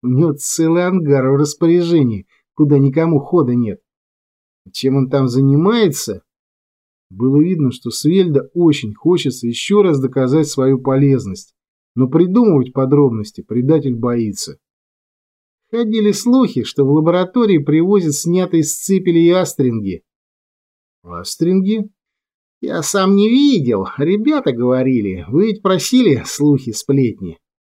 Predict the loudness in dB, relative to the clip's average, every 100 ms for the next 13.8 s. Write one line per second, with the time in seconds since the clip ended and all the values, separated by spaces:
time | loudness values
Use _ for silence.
0 | _ -6 -6 -6 -14 -16 -18 -20 -20 _
1 | _ _ _ _ _ _ _ -12 -12 0
2 | 2 2 2 2 0 0 0 0 -2 -2
3 | -2 -2 -6 -8 -10 0 0 0 -4 _
4 | _ _ -14 -6 0 2 2 0 -4 -8
5 | -4 -2 0 0 0 -2 -2 -2 0 0
6 | 0 -2 -4 -8 -4 -6 -2 -4 -4 _
7 | _ _ _ _ _ _ _ _ _ _
8 | -10 -6 -4 -4 -2 -2 2 2 0 -4
9 | -2 0 0 -2 -2 -2 -2 -4 0 2
10 | 4 4 4 2 0 -4 -4 -2 2 2
11 | 4 2 4 4 4 2 2 2 2 2
12 | 0 2 2 0 0 2 2 2 0 0
13 | -2 -2 0 0 0 -6 -14 -16